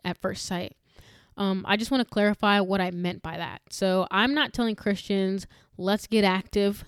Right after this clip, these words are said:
<laughs> I'm not saying, uh, "Try before you buy." When I say someone's sexually immature, I'm talking about when you stay uneducated about sexuality, um, and you're uncomfortable about the subject.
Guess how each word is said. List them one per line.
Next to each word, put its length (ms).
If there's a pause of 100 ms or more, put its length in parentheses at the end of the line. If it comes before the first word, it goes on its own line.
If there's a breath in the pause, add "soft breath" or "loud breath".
(100)
<laughs> 600
I'm 140
not 200
saying, 760
uh, 420
"Try 240
before 260
you 140
buy." 380 (580 loud breath)
When 260
I 140
say 180
someone's 340
sexually 380
immature, 640 (160)
I'm 260
talking 360
about 340
when 320
you 160
stay 380
uneducated 640
about 260
sexuality, 800 (400 soft breath)
um, 480
and 160
you're 100
uncomfortable 540
about 160
the 60
subject. 580